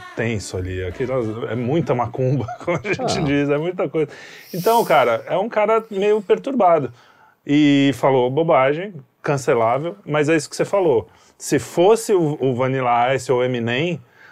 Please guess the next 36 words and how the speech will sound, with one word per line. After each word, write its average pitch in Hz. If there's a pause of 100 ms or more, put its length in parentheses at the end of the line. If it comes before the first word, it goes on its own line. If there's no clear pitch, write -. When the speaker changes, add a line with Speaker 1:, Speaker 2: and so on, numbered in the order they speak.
(140)
Speaker 1:
já 127
tava 131
no, 254
Speaker 2:
Porra. 302
Speaker 1:
no, 339 (1160)
mas 175
aí 202
o 196
cara 202
também, 113
Speaker 2:
Machismo, 143
Speaker 1:
ele 139
já 117
tinha - (100)
Speaker 2:
branquitude, 135 (340)
não 85
sei 82
Speaker 1:
ele, 120
Speaker 2:
o 107
quê, -
Speaker 1:
ele 110
é 175
Speaker 2:
o -
Speaker 1:
casado 165
com 185
a -
Speaker 2:
cacete. 165
Speaker 1:
Kim 156
Kardashian, 139
era, 131
né? 127
Eu 110
acho 101
Speaker 2:
Era. 85
Speaker 1:
que 76
separaram. 120